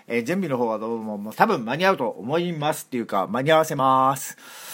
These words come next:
えー、ということで、えー、十月のね、えー、二十七、二十八、えー、でね、えー、糖質万歳キャンプを行います。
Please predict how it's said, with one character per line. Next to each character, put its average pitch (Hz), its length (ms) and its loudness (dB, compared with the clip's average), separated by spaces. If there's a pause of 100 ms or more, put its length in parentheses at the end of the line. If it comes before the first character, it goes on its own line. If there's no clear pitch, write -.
(260)
え 127 520 2
ー、 - 20 -18
と 185 80 0
い 180 80 4
う 165 60 0
こ 165 80 -2
と 143 100 -2
で、 95 360 -4
え - 20 -6
ー、 95 60 -6
十 123 160 -4
月 120 220 -4
の 113 120 -4
ね、 123 240 -6
え 104 140 -6
ー、 - 20 -6
二 135 180 -6
十 123 100 -6
七、 101 380 -8
二 190 160 -2
十 143 320 -4
八、 - 680 -6
え - 20 -12
ー、 87 540 -12
で 87 180 -20
ね、 127 200 -16 (140)
え 80 260 -14
ー、 - 20 -20
糖 110 100 -10
質 - 160 -12 (160)
万 120 160 -8
歳 135 160 -2
キ 127 120 -6
ャ 113 40 -8
ン 107 40 -12
プ 104 180 -12
を - 180 -10
行 110 140 -8
い 92 80 -8
ま 92 140 -12
す。 - 120 -14